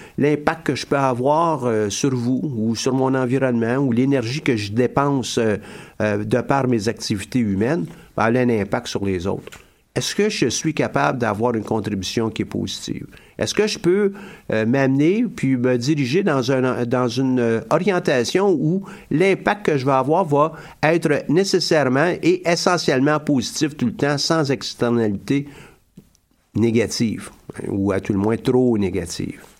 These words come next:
Ça fait partie du lot. Quinze. Préserver et restaurer les écosystèmes terrestres en veillant à des, à les exploiter de façon durable, gérer durablement les forêts, lutter contre la désertification,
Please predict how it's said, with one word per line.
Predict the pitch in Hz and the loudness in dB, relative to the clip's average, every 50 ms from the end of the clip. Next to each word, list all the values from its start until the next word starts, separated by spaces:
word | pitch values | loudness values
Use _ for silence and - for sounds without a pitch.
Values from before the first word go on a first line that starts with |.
| _ _ _ _ _ _ - - - - - _ - | _ _ _ _ _ _ -20 -20 -20 -20 -14 _ -2
Ça | 180 196 | -2 -2
fait | 190 - 160 135 | 0 0 0 0
partie | 139 120 - - - 143 | 0 -2 -4 -2 -4 -4
du | 120 117 123 | -2 0 0
lot. | 131 131 - - - - - - - | 0 0 0 -2 -8 -14 -20 -8 0
Quinze. | - 185 202 175 123 98 - - - - - - - - - - - - - - - | 2 4 4 4 2 0 -4 -8 -14 -18 -20 -20 -20 -20 -20 -20 -20 -20 -20 -8 0
Préserver | - 208 233 202 220 208 196 226 262 | 2 4 6 6 6 6 6 6 4
et | 247 | 4
restaurer | 220 185 - - 185 175 175 208 220 | 4 4 4 4 4 4 4 4 4
les | 208 170 143 165 | 4 4 4 2
écosystèmes | 165 165 180 170 - - - - 185 185 185 | 2 2 2 0 0 -2 -2 0 2 2 2
terrestres | - - 165 156 156 156 175 196 196 - - 196 - - - - - - - | 2 4 4 4 4 4 4 2 0 -2 -8 -10 -12 -12 -18 -20 -10 -2 2
en | 147 147 | 2 4
veillant | 139 131 151 135 131 143 165 | 6 6 6 6 6 6 6
à | 170 | 4
des, | 156 143 135 123 120 123 123 131 120 - - - | 4 4 4 2 2 2 0 0 -2 -2 2 4
à | 131 151 165 | 6 6 6
les | 180 214 214 175 185 | 6 6 6 4 2
exploiter | 170 - - - 139 139 117 - 185 | 0 0 0 0 0 0 2 2 0
de | 180 | 0
façon | - - 120 - - 147 139 | 2 0 0 2 2 2 2
durable, | 117 127 127 120 123 120 107 90 95 98 95 | 2 2 2 2 2 2 0 0 -2 -2 -2
gérer | 98 98 104 123 135 139 156 147 | -2 0 2 4 4 4 4 2
durablement | 120 135 139 139 139 127 135 131 127 147 | 2 2 2 2 2 2 2 4 4 4
les | 151 147 127 | 4 4 2
forêts, | - - 131 123 123 127 120 110 | 2 2 2 2 2 2 2 0
lutter | 107 117 139 139 143 165 160 | 0 0 -2 -2 0 0 0
contre | - 156 147 139 147 | 2 2 0 2 2
la | 131 | 2
désertification, | 127 135 131 123 127 135 120 - - - - - - - 135 131 123 117 - 147 147 139 - | 2 2 2 2 2 0 -2 -2 -6 -10 -10 -8 -2 0 2 2 2 0 0 2 2 0 0